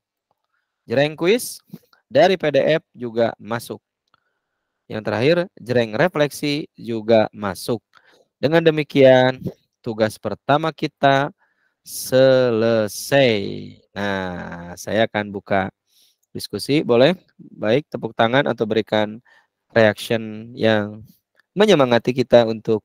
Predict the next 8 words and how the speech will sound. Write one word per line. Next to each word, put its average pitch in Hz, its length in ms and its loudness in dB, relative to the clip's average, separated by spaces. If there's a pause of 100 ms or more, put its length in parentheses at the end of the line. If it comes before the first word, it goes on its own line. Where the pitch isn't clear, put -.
(120)
luar 147 320 6
biasa 110 520 -4 (440)
hari 147 320 4
ini. 95 320 -14 (440)
Oke, 110 200 0
sebentar. 151 560 6 (1500)
Kita 175 560 6 (640)
coba. 147 560 0